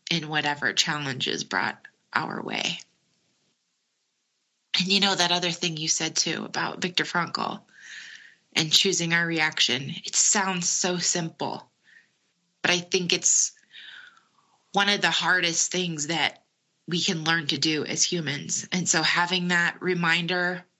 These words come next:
and leaning into it over and over and over again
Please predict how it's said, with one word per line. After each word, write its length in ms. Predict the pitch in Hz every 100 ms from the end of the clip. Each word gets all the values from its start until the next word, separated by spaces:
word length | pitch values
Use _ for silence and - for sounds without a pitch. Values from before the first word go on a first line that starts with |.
| _ _ _ -
and 200 | 151 147
leaning 360 | 165 175 180
into 400 | 170 165 165 175
it 180 | 175 -
over 360 | - 165 156 165
and 240 | - 160 -
over 340 | 156 143 156
and 240 | - 151 147
over 280 | 139 156 156
again 540 | 143 135 120 85 -